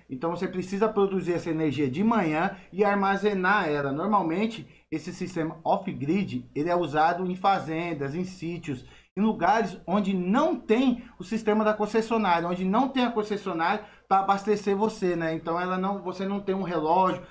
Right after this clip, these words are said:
você não tem nada. Então normalmente é usado nesses casos. Ou se você tem uma fazenda, um sítio muito grande aí, né? Então faz quanto? Sei lá, cê, a casa do sítio, sei lá,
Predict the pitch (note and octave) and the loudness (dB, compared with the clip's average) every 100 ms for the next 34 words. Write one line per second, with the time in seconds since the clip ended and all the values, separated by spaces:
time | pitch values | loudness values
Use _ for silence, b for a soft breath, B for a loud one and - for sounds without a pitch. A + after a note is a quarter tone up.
0 | B B - F#3 G3 A3 G#3+ C#3+ D3+ - | B B -4 -4 0 0 0 0 -2 -2
1 | G3 G#3 G3 F3+ E3+ F#3 - - D#3+ D#3+ | 0 2 2 2 0 -4 -6 -6 -4 -2
2 | E3 E3 E3 E3 E3+ D#3 - C3+ D#3+ F3 | -2 -2 -2 -4 -6 -8 0 0 0 -6
3 | - E3+ A3+ A#3+ B B B G3+ G3+ G#3 | -2 4 4 2 B B B -4 0 0
4 | G#3 G3+ G3 G3 E3 C3 E3+ F#3+ F#3 F#3 | 2 2 4 4 4 0 2 2 2 0
5 | F#3 - G3 G3 F#3 F#3+ A#3+ B3 D#3+ E3 | -2 -2 -4 -2 2 4 4 2 2 2
6 | E3 C3+ C3+ G3 B3 B B B - C#3+ | 0 2 2 4 2 B B B -8 -2
7 | F#3+ C4 B B D#3+ E3 G3+ G#3 G#3 G3 | 0 -2 B B -12 -2 0 2 2 0
8 | F#3+ F#3 G3+ F#3+ E3 F3+ E3+ E3 D#3+ - | 0 0 2 2 2 -2 -2 2 0 2
9 | - A3+ A3 G#3+ G3 - G#3 A3+ A3+ G#3 | 4 4 2 -2 -4 -8 -4 -4 -4 0
10 | G#3 G3+ F#3 F3+ E3+ D#3 C#3 G#2+ | 2 4 4 2 2 2 0 -2